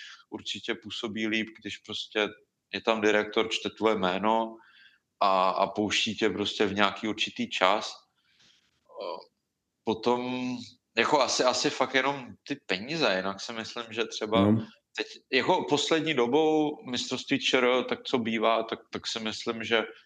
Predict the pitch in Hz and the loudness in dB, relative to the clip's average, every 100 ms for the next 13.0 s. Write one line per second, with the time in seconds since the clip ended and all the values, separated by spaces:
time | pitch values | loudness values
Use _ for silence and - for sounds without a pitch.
0 | _ _ _ _ _ _ _ _ _ _ | _ _ _ _ _ _ _ _ _ _
1 | - - - - 107 - 127 - 120 151 | -20 -20 -8 0 0 2 -2 0 -2 0
2 | 143 - 135 127 123 117 117 120 - - | -6 2 2 4 4 2 0 -4 0 0
3 | 113 104 120 117 110 107 110 117 - 117 | 0 -2 -2 -2 -4 -4 -6 -6 -6 -6
4 | - 113 104 104 127 127 123 123 120 117 | -6 0 2 2 2 2 2 2 4 2
5 | 113 - - - - - 110 101 - 120 | 0 -8 -16 -16 -18 -2 0 2 2 0
6 | 107 110 104 107 - 104 - 110 107 101 | 0 -2 0 -2 0 -2 0 2 2 2
7 | 92 101 - 110 - - 101 98 113 98 | 0 -2 -2 -4 -2 0 0 0 0 2
8 | 98 101 113 - 107 104 - 98 - 135 | 2 0 -2 -2 -4 -4 -4 -4 -2 -6
9 | - 107 101 95 87 107 101 101 101 104 | 0 0 0 -4 -4 -6 -2 -2 0 2
10 | 98 95 - - - _ - 98 95 104 | 0 -4 -18 -20 -20 _ -10 -4 -2 -2
11 | - 90 - 98 101 98 104 107 95 - | -2 0 2 2 2 0 0 0 -2 -2
12 | - 107 107 104 95 95 - - - | 0 0 0 0 -2 -2 -8 -12 -6